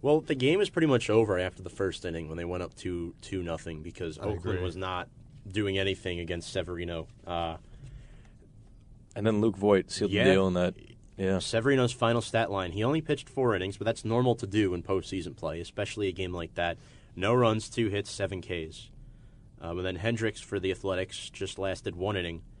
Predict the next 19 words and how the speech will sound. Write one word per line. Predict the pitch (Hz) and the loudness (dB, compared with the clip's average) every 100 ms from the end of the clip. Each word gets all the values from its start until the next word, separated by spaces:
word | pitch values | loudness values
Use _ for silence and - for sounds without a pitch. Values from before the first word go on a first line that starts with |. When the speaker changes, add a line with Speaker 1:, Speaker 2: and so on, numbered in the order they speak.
| - - - - - - | -20 -20 -20 -20 -20 -10
Speaker 1:
after | 85 - | -10 -8
the | 85 | -6
Yankees | 87 85 95 82 | -6 -6 -8 -8
went | 85 | -8
up | 82 - | -8 -10
two | 95 | -10
nothing. | 85 82 - 85 85 | -6 -8 -6 -8 -8
Yanks | 87 107 180 - | 0 2 2 4
actually | 156 147 - 120 | 4 4 2 0
led | 107 104 | 0 -4
six | - 151 156 131 | -4 -4 -2 -2
nothing | 107 92 82 - - - - - | -2 -2 -10 -14 -20 -20 -20 -10
in | 104 104 | -4 -2
this | 101 - | -2 -2
game | 101 98 95 - - - | 0 0 -2 -8 -20 -14
in | 87 | -6
the | 87 | -2
eighth | 104 120 | -2 0
inning | 101 92 | -4 -4